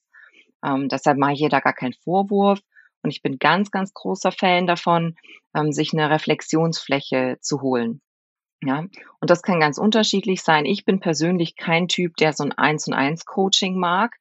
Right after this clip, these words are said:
Dafür bin ich ehrlich gesagt nicht kritikfähig genug. <laughs> Ja, also da bin ich etwas eigen. Aber ich suche mir ganz viele Vorbilder da draußen, wo ich hinschaue, "Mensch, wie ist jetzt der,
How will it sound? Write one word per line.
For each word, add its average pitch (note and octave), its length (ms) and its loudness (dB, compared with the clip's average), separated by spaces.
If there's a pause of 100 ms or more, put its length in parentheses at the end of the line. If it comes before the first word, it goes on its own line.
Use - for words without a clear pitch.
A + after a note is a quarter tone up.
(420)
Dafür - 240 -4
bin D3+ 160 0
ich C#3+ 200 -4
ehrlich C#3+ 200 -2
gesagt C#3 400 -2
nicht - 320 -8 (160)
kritikfähig F3 720 -2
genug. G#3 500 0
<laughs> - 920 4
Ja, A#3+ 220 8 (400)
also G3 360 6 (680)
da F3+ 120 8
bin G3+ 220 4
ich G3+ 200 2
etwas E3+ 340 2
eigen. E3+ 460 2 (540)
Aber E3 200 -6
ich F3 180 -14
suche F#3+ 180 -12
mir F#3+ 220 -8
ganz G3 580 -2
viele F#3 360 -4
Vorbilder E3+ 500 0
da C#3+ 140 -4
draußen, C3 580 -8
wo D3+ 100 -4
ich D3+ 120 -6
hinschaue, E3+ 500 -2
"Mensch, D3+ 640 -2 (500)
wie F3+ 140 0
ist F3 100 -6
jetzt F3 300 -2
der, D#3+ 340 4